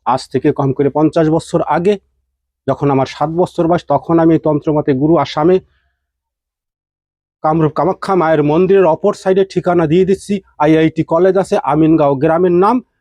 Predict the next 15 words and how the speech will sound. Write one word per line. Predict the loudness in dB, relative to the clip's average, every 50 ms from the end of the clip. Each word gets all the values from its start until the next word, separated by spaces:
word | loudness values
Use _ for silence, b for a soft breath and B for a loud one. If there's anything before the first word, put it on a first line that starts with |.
| _ _ _ _ 0
ওই | 0 0 2
জায়গা | 0 0 0 0 0
জোড়া | 0 0 0 0 0
পাহাড়ের | -2 -2 -2 0 0 0 0
মাঝখানে, | 0 -2 -2 -4 -4 -2 0 0 2
জোড়া | 2 2 0 0
বেল | 2 2 2 2 2
গাছের | 2 0 0 -2 -2
গোড়ায় | 0 0 0 0 0 -2 -4 _ _ _ _
আমার | -4 -2 0 0 -2
গুরুদেবের | -2 -2 0 0 2 2 2 2 2
বাড়ি, | 0 0 -2 -4 -6 _ _ _ -4
গুরুদেবের | -2 0 0 2 0 0 0 0
চরণে | 0 0 0 2 0 0 -2 _ _ _ _ _ _ -4
প্রণিপাত। | -2 0 0 0 -2 -4 -10